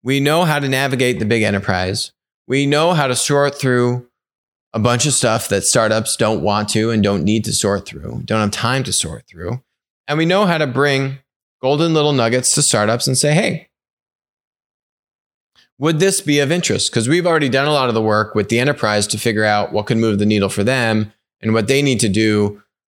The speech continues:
to get their own house in order so that they could really partner successfully. And we'll handle all that stuff. We'll kind of extract and abstract a lot of that work and just madness away from you,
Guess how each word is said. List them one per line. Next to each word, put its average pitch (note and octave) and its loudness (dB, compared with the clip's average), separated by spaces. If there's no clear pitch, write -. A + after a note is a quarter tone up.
to A#2+ -4
get A2 -2
their A2 0
own C#3 2
house G#2+ -2
in G#2 0
order F#2+ 0
so - -4
that G#2+ 2
they A2+ 4
could G#2 0
really G2 2
partner F#2 -6
successfully. G#2+ -2
And C3 -2
we'll G#3 2
handle G3 2
all A#2 2
that B2 0
stuff. F#2+ 0
We'll B2 0
kind B2+ 0
of G#2 0
extract A#2+ -2
and G#2 0
abstract A2 -2
a G#2 0
lot G2+ 0
of G2 -2
that G#2 -2
work A2 0
and F#2+ 0
just G2+ 0
madness G2+ 0
away G2 0
from F#2+ -2
you, G#2 -2